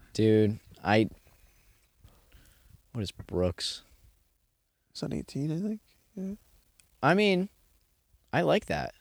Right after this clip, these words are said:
Speaker 1: That's
Speaker 2: That's
Speaker 1: how
Speaker 2: a
Speaker 1: I,
Speaker 2: good play.
Speaker 1: that's how I love to hit shots out of, like, the,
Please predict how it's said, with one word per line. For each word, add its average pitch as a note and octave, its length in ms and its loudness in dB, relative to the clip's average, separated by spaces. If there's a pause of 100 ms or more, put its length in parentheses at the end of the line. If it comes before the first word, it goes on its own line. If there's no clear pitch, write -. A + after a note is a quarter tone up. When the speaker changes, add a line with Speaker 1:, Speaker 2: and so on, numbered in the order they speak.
(440)
Speaker 1:
That's B2+ 200 4
Speaker 2:
That's - 20 4
Speaker 1:
how F3+ 140 6
Speaker 2:
a D3+ 80 8
Speaker 1:
I, - 40 4
Speaker 2:
good C#3+ 180 2
play. F#3 240 2 (280)
Speaker 1:
that's C3+ 200 6
how A3+ 140 2
I G3 60 6
love A#2 420 6
to A2 120 4
hit G2 360 4 (100)
shots F#2+ 480 2
out F#2 180 2
of, F2 200 0
like, F2+ 180 2
the, F2 220 -2